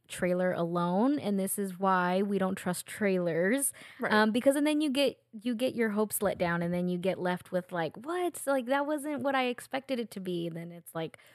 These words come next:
Speaker 1: well, that's what happens when you rely too much on your emotions for the trailer.
Speaker 2: I did. I don't know if I read it somewhere, somewhere, or if someone actually told me, but I think whatever it is that I read or, or heard, um, said that the trailer was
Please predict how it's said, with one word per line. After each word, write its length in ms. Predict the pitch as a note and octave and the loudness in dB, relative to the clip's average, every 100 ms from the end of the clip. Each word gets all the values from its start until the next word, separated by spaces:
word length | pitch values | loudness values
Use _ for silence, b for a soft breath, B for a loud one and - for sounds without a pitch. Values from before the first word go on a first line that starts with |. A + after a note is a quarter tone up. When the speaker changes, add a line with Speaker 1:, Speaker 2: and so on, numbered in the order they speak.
| b b - | b b 4
Speaker 1:
well, 200 | C#4+ C#4 | 6 8
that's 200 | C4+ C#4 | 6 4
what 80 | B3+ | 2
happens 280 | B3+ A3+ | 2 2
when 120 | G#3 G#3 | 2 2
you 120 | G#3 | 4
rely 300 | G3 G3 F#3+ | 4 4 2
too 160 | - | 0
much 240 | G3 F#3 - | 0 0 -2
on 80 | F#3+ | 0
your 140 | F#3 | 0
emotions 360 | F3+ F3 - E3+ | 0 -2 -2 -4
for 140 | E3 | -4
the 60 | D#3+ | -6
trailer. 400 | - D#3 C3 A#2+ | -4 -4 -4 -2
Speaker 2:
I 120 | B3+ | -2
did. 400 | B3 C#4 D4+ F4+ - | -2 -2 -2 -2 0
I 60 | C4+ | -2
don't 120 | F4 | 0
know 100 | F4+ | 0
if 120 | D#4 B3+ | 0 0
I 80 | |
read 260 | A3 G#3 A3+ | 0 2 2
it 120 | - | 0
somewhere, 540 | - C4+ C#4 C4+ A3+ - _ _ | 0 0 0 0 0 -2 _ _
somewhere, 480 | - C4 B3+ C4+ C4+ | -4 0 2 2 2
or 180 | G#3+ G#3 | 0 0
if 80 | |
someone 300 | - A3 G#3+ - | -2 -2 -2 -2
actually 420 | D#3 - A#3 G3 | -4 -4 -4 -4
told 280 | - G3+ G3+ | -2 -4 -2
me, 300 | A3 A#3+ A#3+ b b b b | 0 0 -2 b b b b
but 120 | G#3+ | 0
I 100 | G#3+ | 0
think 500 | A3 C4 C4 B3+ - _ _ | 0 0 0 -2 -8 _ _
whatever 360 | G3+ G#3 G#3+ G#3 | -4 0 2 0
it 80 | F#3 | -2
is 160 | - | -6
that 80 | - | -6
I 80 | - | -4
read 220 | F3+ F3 | -2 -4
or, 240 | - A3+ - _ | -6 -8 -12 _
or 240 | F#3 F#3 - | -18 -18 -4
heard, 320 | G#3+ E3+ F#3+ - b b b _ | 0 2 0 -4 b b b _
um, 360 | G#3+ G3+ F#3+ F#3+ | 0 2 2 0
said 520 | - - A#3 G#3+ G#3+ A#3 | -2 2 4 2 0 -2
that 500 | G#3 G3+ F3+ - - _ _ | 2 2 2 -2 -8 _ _
the 100 | A3 | -6
trailer 560 | G3+ - C#4 G#3+ A3 G#3+ | -4 -2 2 4 4 2
was 460 | G3 F#3 - - | 0 0 0 -2